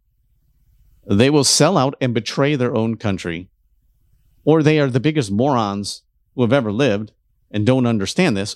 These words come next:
or they're vindictive, so evil that they know that China is preparing for war against the United States. They're on China's side and have some sort of agreement where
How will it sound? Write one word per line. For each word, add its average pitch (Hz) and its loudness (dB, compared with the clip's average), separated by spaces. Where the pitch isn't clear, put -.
or 180 2
they're 139 4
vindictive, 143 0
so 262 0
evil 160 -2
that 139 -2
they 143 2
know 123 0
that 160 2
China 175 2
is 135 2
preparing 135 -2
for 135 -4
war 110 0
against 107 -4
the 120 -4
United 110 -2
States. 123 -2
They're 139 -2
on 196 2
China's 165 -2
side 151 -2
and 170 2
have 196 2
some 208 -2
sort 190 0
of 175 0
agreement 214 0
where 156 2